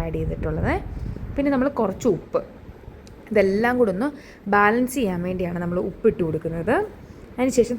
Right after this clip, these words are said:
തേങ്ങ നന്നായിട്ട് നെയ്ക്കകത്ത് വറുത്തെടുത്ത തേങ്ങയും കൂടി ഇട്ട് നന്നായിട്ടൊന്ന് മിക്സ് ചെയ്ത ശേഷം നമ്മൾ ഇത് ശർക്കര നമ്മൾ ഉരുക്കി വെച്ചിരിക്കുന്നതാണേ. അത്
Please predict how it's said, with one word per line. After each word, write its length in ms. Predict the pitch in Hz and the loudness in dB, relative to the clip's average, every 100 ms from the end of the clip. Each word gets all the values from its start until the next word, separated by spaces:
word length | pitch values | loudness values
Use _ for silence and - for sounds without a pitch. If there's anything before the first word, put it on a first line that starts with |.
| 208 | 0
തേങ്ങ 340 | 180 180 202 277 | 2 2 0 0
നന്നായിട്ട് 640 | 220 165 180 196 175 - - - - - 196 | 0 -2 -2 -2 -2 0 -2 -2 -18 -6 0
നെയ്ക്കകത്ത് 600 | 196 233 - 202 - 381 370 226 | 2 2 0 -2 0 -2 -2 -2
വറുത്തെടുത്ത 440 | 220 214 226 208 214 202 | -2 2 2 2 2 2
തേങ്ങയും 400 | 185 190 214 220 | 0 0 0 0
കൂടി 120 | 175 | -2
ഇട്ട് 120 | 165 202 | -2 -2
നന്നായിട്ടൊന്ന് 600 | 170 175 226 214 175 180 | -2 -2 0 0 0 -2
മിക്സ് 240 | 170 160 - | -4 -4 0
ചെയ്ത 180 | 208 165 - | 0 0 -4
ശേഷം 300 | 165 - 294 339 - - - - - | -6 -2 -2 -2 -12 -18 -18 -10 -2
നമ്മൾ 220 | 269 247 320 - - - - - - - 220 | 2 4 4 0 -16 -20 -18 -18 -20 -8 -4
ഇത് 100 | - - - | -4 -4 0
ശർക്കര 440 | 226 214 - 311 277 | 0 0 2 4 4
നമ്മൾ 160 | 208 220 214 | 4 2 4
ഉരുക്കി 280 | 214 - 269 | 0 2 0
വെച്ചിരിക്കുന്നതാണേ. 720 | 170 - 175 180 180 165 196 339 427 - - - | 2 -2 -2 -2 -2 -4 -4 -4 -6 -16 -18 -10
അത് 100 | 247 | -8